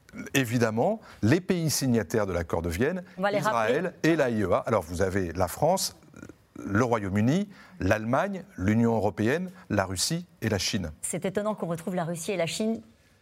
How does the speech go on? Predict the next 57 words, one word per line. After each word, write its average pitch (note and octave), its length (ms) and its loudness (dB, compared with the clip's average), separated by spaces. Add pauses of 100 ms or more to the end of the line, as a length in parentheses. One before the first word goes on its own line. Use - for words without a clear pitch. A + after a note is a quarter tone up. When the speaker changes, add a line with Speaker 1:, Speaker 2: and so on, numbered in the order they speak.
(280)
Speaker 2:
aux C4+ 100 6
côtés C4 240 2
de A3+ 60 0
l'Union A3+ 180 2
européenne G#3+ 400 2
dans G3+ 160 2
ce G3 160 -2
moment G#3+ 300 2
de G3+ 80 0
grande G3+ 280 0
tension, A3 440 -2 (400)
euh, G3 100 6
Speaker 1:
Non, F#3+ 160 4
c'est - 140 0
normal. A3 300 2
Speaker 2:
raccord D4+ 460 0
sur - 140 0
Speaker 1:
C'est D3 60 2
Speaker 2:
ce - 40 4
Speaker 1:
normal. A#3+ 220 2
Speaker 2:
sujet-là. G#3+ 400 2
Speaker 1:
Ce C#3+ 140 2
s-, - 260 0
bah, G2+ 180 0
parce - 160 -2
que - 60 -2
ce C#3 140 2
sont D3+ 140 0
des A#2+ 100 -2
puissances C3 360 -2
nucléaires. G3 520 0
Elles A2 240 0
ont - 100 0
intérêt, E3 480 0
elles B2 140 2
aussi, A2+ 320 0
à F#2+ 60 0
ce - 100 -4
que, - 100 0
euh, A2 500 2
le, G2+ 240 0
le, G2+ 220 -2 (220)
l'Iran A#2+ 420 2
ne B2 120 0
prolifère C#3 560 0
pas. A3 220 2 (300)
Personne G#3+ 480 -2
n'a A2+ 140 2
intérêt G#2 260 0
à G2 80 2
ça. F#2 220 0 (320)
Et D#3 80 2
les G3 80 2
Chinois, F#3+ 380 0
d'ailleurs, G#2+ 360 0
sont, B2+ 160 -2 (200)
euh, G#2 260 2